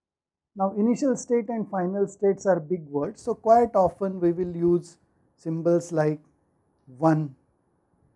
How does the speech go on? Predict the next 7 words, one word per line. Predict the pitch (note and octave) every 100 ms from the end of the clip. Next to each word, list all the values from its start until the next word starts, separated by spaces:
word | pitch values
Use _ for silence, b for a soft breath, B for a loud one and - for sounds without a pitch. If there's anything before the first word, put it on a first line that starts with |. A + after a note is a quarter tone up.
| _ _ _ _ _
and | E3 D#3+ D#3 -
two | E3 B2+ _ _ _ _ _ _
for | D#3+
initial | G3 D#3+ E3 E3 D#3
and | D3+ D3
final | D3 C#3 C3+ B2+
states, | - C3+ B2 _